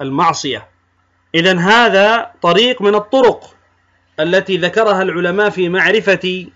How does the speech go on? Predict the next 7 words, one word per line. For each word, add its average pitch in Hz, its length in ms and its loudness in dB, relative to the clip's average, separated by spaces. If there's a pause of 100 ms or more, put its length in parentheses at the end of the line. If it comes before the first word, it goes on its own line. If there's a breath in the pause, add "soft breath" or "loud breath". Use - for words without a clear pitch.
التفريق 196 840 -2
بين 160 200 0
المسائل 180 540 0
المتشابهة 214 920 0 (480 soft breath)
في 170 200 -4
ظواهر 170 460 2
النصوص. 156 680 -2